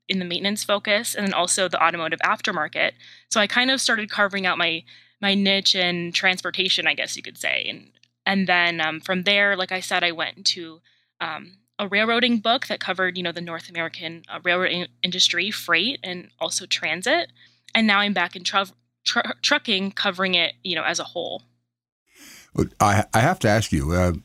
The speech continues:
Speaker 2: based on your time with the railroading magazine, trucking and the railroads have, uh,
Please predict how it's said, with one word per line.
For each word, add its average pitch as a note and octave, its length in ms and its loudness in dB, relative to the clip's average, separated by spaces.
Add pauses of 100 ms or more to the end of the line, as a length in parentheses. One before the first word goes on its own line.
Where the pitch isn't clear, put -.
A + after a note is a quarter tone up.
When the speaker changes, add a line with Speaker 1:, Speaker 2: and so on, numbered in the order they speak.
Speaker 2:
based G#2+ 420 4
on F#2+ 140 6
your F2+ 120 6
time F#2+ 260 6
with E2 100 4
the F2 80 2
railroading F#2+ 500 6
magazine, D#2 480 4 (600)
trucking E3+ 280 6
and B2 80 6
the A2+ 60 6
railroads A2 540 4
have, F2 320 2
uh, F2 240 4